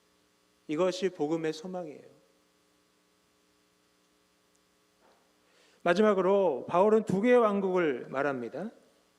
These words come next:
이십일 절 함께 보겠습니다. 시작. "이는 죄가 사망 안에서 왕노릇한 것 같이 은혜도 또한 의로 말미암아 왕노릇하여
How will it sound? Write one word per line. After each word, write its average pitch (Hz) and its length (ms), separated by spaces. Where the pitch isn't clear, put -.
이십일 151 420
절 160 400
함께 156 220
보겠습니다. 131 600
시작. 160 640
"이는 175 220
죄가 170 280
사망 175 380
안에서 156 340
왕노릇한 147 540
것 139 160
같이 185 500
은혜도 175 380
또한 190 320
의로 165 220
말미암아 156 560
왕노릇하여 151 1000